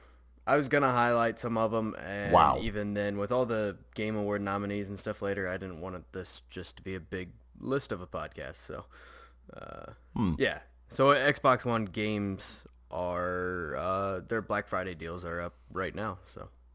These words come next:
Speaker 2: Go check
Speaker 1: check
Speaker 2: it out.
Speaker 1: it out.
Speaker 2: Uh, also, other deals, the Final Fantasy franchise sale is on PlayStation,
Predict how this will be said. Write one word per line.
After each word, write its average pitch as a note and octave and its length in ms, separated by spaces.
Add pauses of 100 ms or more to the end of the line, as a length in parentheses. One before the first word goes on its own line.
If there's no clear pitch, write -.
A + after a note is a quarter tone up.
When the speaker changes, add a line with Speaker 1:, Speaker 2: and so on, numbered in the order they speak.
(340)
Speaker 2:
Go G2 120
check - 160
Speaker 1:
check - 20
Speaker 2:
it A#2+ 80
out. C3 100
Speaker 1:
it F2 60
out. F2+ 300 (920)
Speaker 2:
Uh, F#2+ 220
also, A#2 720
other G#2+ 160
deals, A2 360
the F#2+ 140
Final G#2 240
Fantasy G2+ 380
franchise G2+ 680
sale G2+ 420
is F2 200
on F2 160
PlayStation, G2+ 640